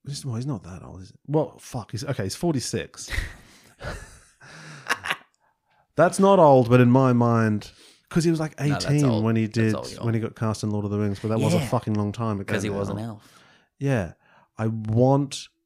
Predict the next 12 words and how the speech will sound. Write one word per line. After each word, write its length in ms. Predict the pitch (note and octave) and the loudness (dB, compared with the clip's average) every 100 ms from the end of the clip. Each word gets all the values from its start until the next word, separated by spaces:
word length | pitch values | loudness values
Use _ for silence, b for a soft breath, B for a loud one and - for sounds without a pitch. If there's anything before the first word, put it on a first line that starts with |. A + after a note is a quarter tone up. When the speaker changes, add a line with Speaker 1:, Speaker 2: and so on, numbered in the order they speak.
| _ _ - | _ _ -6
Speaker 1:
a 80 | B2 | 0
Bloomersons, 760 | A2 G#2+ F#2 - E2 C#2+ - | 4 4 4 -2 -6 -8 -14
please. 500 | - D#2+ B1 - - - _ _ | -12 -12 -12 -14 -16 -18 _ _
Speaker 2:
Cool. 280 | - - _ _ _ _ _ _ _ _ _ _ _ _ _ - | -18 -18 _ _ _ _ _ _ _ _ _ _ _ _ _ -8
Speaker 1:
And 120 | G#2+ | -4
I'm 140 | G2 | -4
very 320 | G2 A2+ A2+ A2 | -2 0 0 0
sad 420 | - G2+ G2 F#2+ | -2 -4 -4 -4
that 180 | F#2+ F#2+ | -6 -6
it 80 | G2 | -6
hasn't 300 | G2 F#2+ F#2 | -6 -6 -8
happened 440 | F#2+ F#2 F2+ F2 | -10 -10 -10 -10